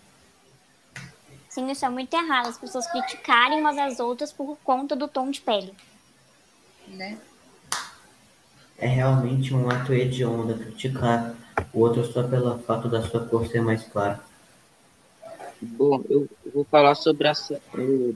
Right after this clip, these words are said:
Speaker 4: desigualdade salarial. Um homem branco concluiu o ensino superior em uma instituição pública. Teve média salarial de sete mil entre dois mil e dezesseis,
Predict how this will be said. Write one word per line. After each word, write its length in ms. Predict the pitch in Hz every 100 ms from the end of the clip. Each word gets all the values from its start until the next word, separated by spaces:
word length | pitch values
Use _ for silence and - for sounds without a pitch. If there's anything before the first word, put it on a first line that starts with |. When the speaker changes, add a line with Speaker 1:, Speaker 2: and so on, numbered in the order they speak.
| -
Speaker 4:
desigualdade 640 | 131 131 135 131 131 135 -
salarial. 680 | 156 151 156 160 143 107 107 - - - - _ - - - -
Um 180 | 170
homem 240 | 180 165 143
branco 520 | 135 151 160 - 139 -
concluiu 380 | 143 143 143 147
o 80 | 151
ensino 400 | 143 - 147 143
superior 760 | - _ 151 139 135 139 151 - -
em 140 | 147
uma 140 | 151 156
instituição 800 | - - 160 - 160 - 156
pública. 580 | 160 - 127 107 104 113 -
Teve 260 | 135 139 143
média 340 | 135 131 135
salarial 720 | 147 - 135 135 135 131 135 135
de 100 | -
sete 440 | - 151 - -
mil 260 | 143 113 - _ _ - _ _
entre 400 | - 131 - 139
dois 240 | 135 147 135
mil 120 | 143
e 80 | 139
dezesseis, 720 | 135 156 156 - 110 110 -